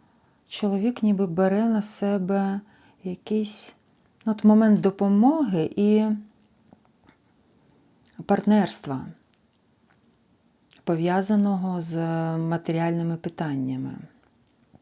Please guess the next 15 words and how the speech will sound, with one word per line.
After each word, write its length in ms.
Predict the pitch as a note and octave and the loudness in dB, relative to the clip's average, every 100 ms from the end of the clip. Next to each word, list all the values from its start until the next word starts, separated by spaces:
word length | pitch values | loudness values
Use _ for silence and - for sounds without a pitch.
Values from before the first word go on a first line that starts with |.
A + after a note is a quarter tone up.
| _ _ _ _ _ _ _ _ _ _ _ _ _ - _ - _ _ _ _ _ _ _ _ _ _ - | _ _ _ _ _ _ _ _ _ _ _ _ _ -20 _ -20 _ _ _ _ _ _ _ _ _ _ -10
Карти 520 | G#3+ A3+ - - G#3+ | -6 -4 -6 -2 0
радять. 680 | G#3 G#3 G3 D#3 D#3+ - - | 2 2 2 0 -4 -6 -10
Тут 220 | A3+ - | -10 -2
тема 260 | B3+ A#3 G#3+ | 4 6 6
дороги 800 | F3+ G#3 A#3 C4+ A3 F#3+ F3 - | 6 6 6 4 2 2 0 0
і, 360 | F#3+ G3 G3+ G3 G3+ - - - - - | 2 4 4 2 -4 -16 -20 -20 -20 -12
а, 300 | - F#3 F#3 | -4 0 0
тема 840 | F#3 G#3+ G#3+ G#3 G#3 G#3 G3+ G3+ G3+ - - | 0 2 6 6 6 4 2 0 -2 -6 0
необхідності, 1400 | G3 F#3+ F#3 - A3 G3 G#3 G3+ - - G3+ G3 G3 G3+ _ _ _ _ _ _ _ _ _ A3 | 2 4 0 -2 -2 4 4 2 -4 -2 0 2 0 -6 _ _ _ _ _ _ _ _ _ -12
ну, 260 | G#3+ F#3 | -8 -6
як 320 | F#3+ F#3+ - | -6 -8 -6
навіть 580 | F#3+ G3 G3 F#3+ - - _ _ _ _ _ _ _ _ - | -6 -4 -4 -6 -8 -20 _ _ _ _ _ _ _ _ -8
виходити 800 | F3+ F3+ - F#3+ F3 D#3+ E3 E3 | -4 -4 -4 -2 -2 -4 -8 -8
із 100 | D#3+ | -8
ситуації, 1300 | - F3 - E3+ F#3+ A#3+ B3 - B3 B3 B3 B3 | -10 -10 -6 -4 -4 -6 -8 -4 0 2 2 2